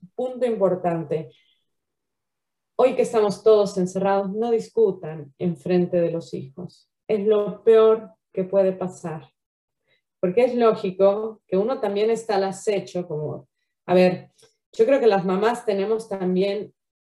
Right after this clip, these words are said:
ese chip de ser maestras, de orientar, de, de, de, porque estamos edu-,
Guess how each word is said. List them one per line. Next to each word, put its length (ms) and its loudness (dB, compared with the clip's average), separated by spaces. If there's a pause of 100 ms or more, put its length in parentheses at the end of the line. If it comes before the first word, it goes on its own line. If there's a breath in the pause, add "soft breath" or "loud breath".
(360)
ese 340 -4
chip 420 -8
de 120 0
ser 280 -2
maestras, 840 -2
de 160 0
orientar, 1000 0
de, 300 -6
de, 480 -4
de, 240 -6
porque 260 -8
estamos 400 -2
edu-, 280 -2